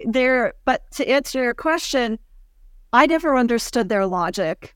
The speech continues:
I just understood that they wanted that security. That's how they saw that security happening for them, that there was only one negative,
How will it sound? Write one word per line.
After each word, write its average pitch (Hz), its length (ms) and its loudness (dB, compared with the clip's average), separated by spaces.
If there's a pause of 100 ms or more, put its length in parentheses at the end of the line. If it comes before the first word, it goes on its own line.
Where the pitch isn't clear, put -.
I 214 140 0
just 226 320 -2
understood 214 680 0
that 180 220 -2
they 196 440 -2 (320)
wanted 202 420 0
that 196 220 0
security. 233 540 0
That's 202 260 -2
how 226 160 0
they 196 160 -2
saw 196 360 0
that - 240 -2
security 233 560 -4
happening 226 540 -2
for 233 300 -4
them, 247 280 2
that 208 200 0
there 208 140 2
was 202 160 -2
only 202 320 0
one 196 320 0
negative, 175 640 -4